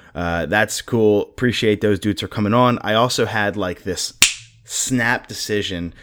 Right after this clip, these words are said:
on Tuesday night, eleven thirty. I get an email back from somebody I reached out to about an hour before. She got back really, really quickly. Uh, Robin Paris, who played Michelle, that's right, the chocolate girl from The Room,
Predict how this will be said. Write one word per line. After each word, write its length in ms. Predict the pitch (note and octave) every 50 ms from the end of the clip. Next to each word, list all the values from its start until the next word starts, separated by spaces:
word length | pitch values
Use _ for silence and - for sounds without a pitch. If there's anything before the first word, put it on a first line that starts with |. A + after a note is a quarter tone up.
| - - - -
on 120 | - F#2+ -
Tuesday 400 | - - C3+ C3+ B2 B2 B2 A#2
night, 220 | A#2 A2+ A2 G2+
eleven 360 | F#2+ F#2 F#2+ G2 G2 G2+ G2+
thirty. 480 | F#2 - G2 F#2+ F#2+ F#2+ F#2 E2+ E2+ E2 - - _ _ -
I 80 | -
get 160 | F#2 G2+ G2+ G2
an 80 | G2
email 300 | G2+ G#2 G2 G2 F#2+ F#2+
back 360 | F#2 F2+ G2 F#2+ F#2+ F#2+ -
from 200 | - - G2 F#2
somebody 340 | - - G#2+ G2+ G2 G2 F#2
I 40 | F#2
reached 260 | F2+ F#2 F#2+ F#2 -
out 180 | F#2+ F#2+ F#2+ -
to 200 | - G2 F2+ F2
about 240 | - F#2+ G#2 G#2 G#2
an 80 | G#2 G#2
hour 320 | F#2 G2 G2+ G#2+ G#2+ G#2
before. 440 | F2+ F2+ - - - G2+ F2+ E2 D#2+
She 140 | - - G#2
got 220 | G#2+ G2+ G2 -
back 160 | G2+ F#2 F2+
really, 280 | F#2+ G2 G#2 G#2+ G#2 G2+
really 240 | F#2+ G2 F2+ F2 E2+
quickly. 480 | - - F2+ F2 - E2+ C#2 D2 E2+ - - - - - -
Uh, 160 | - F#2 F2+ D#2
Robin 380 | F#2 G#2 G#2+ A#2 B2 D3 D3 C3
Paris, 420 | - - A#2+ A2+ A2 F#2+ E2+ -
who 100 | - G#2
played 240 | - - G#2+ G#2 F#2
Michelle, 480 | F#2+ F#2+ - - - B2+ A2 F#2+ F2 D2+
that's 180 | F2 F2 -
right, 180 | A#2 G2 E2+ - - - - _
the 80 | - F#2+
chocolate 540 | - - - - G#2 G#2 - - F#2+ - -
girl 340 | F#2+ F2 D#2+ D2 C#2+ - - - - - _
from 320 | - - B2 A#2 A#2+ B2+
The 80 | B2 B2
Room, 500 | A2 A#2 B2 A#2+ G#2+ F#2+ F2 E2+ F2